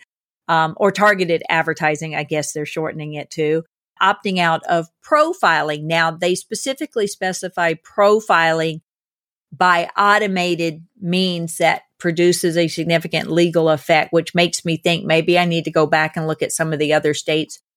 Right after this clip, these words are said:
profiling definition and see if it's also by automated means. I have a feeling it is,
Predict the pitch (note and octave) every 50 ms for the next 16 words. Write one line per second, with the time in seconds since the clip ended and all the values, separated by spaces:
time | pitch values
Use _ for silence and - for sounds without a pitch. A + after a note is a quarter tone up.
0 | _ _ _ _ _ _ _ - - - B3 B3 A#3+ - - F#3+ F3+ F3 E3+ E3+
1 | E3 D#3+ D#3+ D#3+ D#3 D#3 - D#3+ D#3+ D#3+ D#3 - - E3 D#3+ D#3 D#3+ D#3 - -
2 | E3+ E3 D#3+ D3+ D#3+ - - - E3 F3 F3 E3 - - F3 E3 D#3 D3+ D3+ _
3 | - _ _ _ - F3+ F3 - - D#3+ E3 D#3+ D#3+ D#3 D#3 D3+ D3+ D3+ D3+ D3+
4 | D#3 D#3 D#3 D3 D3 C#3 D3+ E3 F3+ G#3+ A#3 A#3 A3+ F#3 - - F#3 F#3+ F#3 F3+
5 | F3+ E3 D#3+ D3+ - - D#3 D#3 D#3 F#3 A#3+ C#4+ E4+ - - -